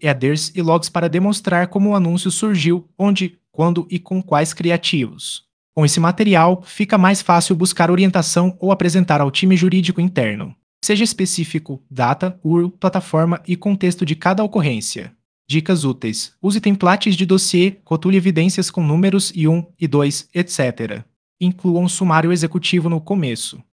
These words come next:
Observação. Mantenha o tom objetivo e explique o porquê de cada evidência para quem vai revisar.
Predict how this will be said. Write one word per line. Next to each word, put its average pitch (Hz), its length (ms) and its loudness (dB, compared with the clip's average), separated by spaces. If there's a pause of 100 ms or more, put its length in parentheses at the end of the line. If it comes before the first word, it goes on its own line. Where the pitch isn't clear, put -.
(140)
Observação. 180 760 -2 (180)
Mantenha 180 340 2
o 214 40 0
tom 214 200 0
objetivo 156 680 0
e 185 80 0
explique 165 420 -2
o 185 60 0
porquê 220 320 0
de 170 100 0
cada 185 260 0
evidência 160 460 0
para 180 220 -2
quem 165 180 -2
vai 180 140 0
revisar. 156 640 0